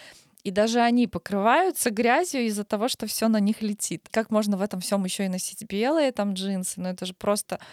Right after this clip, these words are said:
убийство белых джинсов в такую погоду. Поэтому, да, это наши реальные условия жизни, и, и с этим ничего не поделать.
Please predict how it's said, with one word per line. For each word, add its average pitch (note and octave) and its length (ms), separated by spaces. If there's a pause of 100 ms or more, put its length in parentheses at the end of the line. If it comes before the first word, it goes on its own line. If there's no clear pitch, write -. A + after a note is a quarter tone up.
(160)
убийство F#3 540
белых F#3+ 340
джинсов F3 440 (220)
в - 40
такую E3+ 300
погоду. E3 500
Поэтому, F#3 480
да, G#3+ 220
это F3 260
наши G#3+ 480
реальные G#3 360
условия G3 440
жизни, F#3 560
и, - 80 (140)
и F3+ 40
с - 120
этим F#3+ 240
ничего F#3 540
не E3+ 140
поделать. E3+ 560